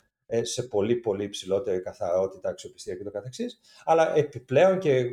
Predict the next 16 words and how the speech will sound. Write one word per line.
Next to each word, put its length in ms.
πολύ 240
σημαντικό 460
για 180
μένα, 400
ε, 320
δημιουργήθηκαν 920
πλέον 360
τα, 280
τα 100
χημικά 640
φάρμακα, 540
οι 60
χημικοί 440
τύποι 240
των 160
φαρμάκων, 640